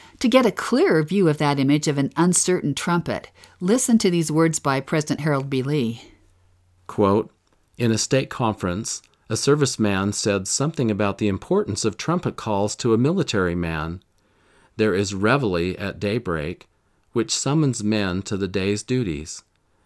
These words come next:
Speaker 2: There is the trumpet call that means assembly, or to assemble or fall into military order. There is the mess call." I suspect that's probably the first one that a military man learns to understand. That's the call to meals.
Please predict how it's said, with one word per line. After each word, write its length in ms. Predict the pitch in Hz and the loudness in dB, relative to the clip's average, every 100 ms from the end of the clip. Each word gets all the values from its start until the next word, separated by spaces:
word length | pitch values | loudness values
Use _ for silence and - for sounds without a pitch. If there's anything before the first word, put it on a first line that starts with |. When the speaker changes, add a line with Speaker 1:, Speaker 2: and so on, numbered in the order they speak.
| _ | _
Speaker 2:
There 180 | 98 104 | -2 0
is 160 | 113 - | -2 -4
the 100 | 110 | -6
trumpet 440 | - 143 147 - | 0 0 0 -6
call 280 | - 117 113 | -4 -2 0
that 140 | 110 | -2
means 300 | 117 123 113 | 0 0 0
assembly, 720 | 110 - 123 131 101 73 80 - _ _ _ 107 | 0 -2 0 -2 -2 -4 -6 -14 _ _ _ -4
or 100 | 110 | -2
to 180 | - 107 | 0 -2
assemble 500 | - - 131 104 92 | 0 0 2 2 0
or 180 | 92 | -2
fall 380 | 104 - 110 123 | -4 -2 0 0
into 320 | 92 117 - | 0 -4 -2
military 600 | 107 110 110 - 110 101 | 0 0 0 0 0 0
order. 540 | - 110 104 76 76 95 _ _ _ _ - | 0 -2 -2 -4 -8 -18 _ _ _ _ 0
There 220 | 110 117 | 4 6
is 220 | 107 104 | 4 2
the 140 | - 95 | 2 4
mess 340 | 104 113 - | 4 4 0
call." 420 | - 85 71 85 | 0 2 2 0
I 80 | 87 | -2
suspect 540 | 104 110 - 113 82 92 | -2 -2 0 0 2 0
that's 200 | 101 - | -2 -2
probably 300 | 113 95 87 | 0 0 0
the 100 | 95 | 0
first 380 | 113 104 - | 2 0 0
one 160 | 104 98 | -2 0
that 140 | 92 | 0
a 100 | 90 95 | 0 0
military 440 | 90 - - 95 | -2 -2 -4 -2
man 360 | 101 90 90 92 | -2 -2 -2 -2
learns 300 | 92 92 - | -2 -2 -2
to 140 | 80 | -4
understand. 600 | 82 87 - 95 90 85 | -4 -4 -4 -4 -2 -2
That's 220 | 98 87 | -2 -4
the 80 | - | -8
call 300 | - 98 87 | -4 -2 -2
to 100 | 95 | -2
meals. 500 | 85 78 69 78 | -4 -4 -4 -6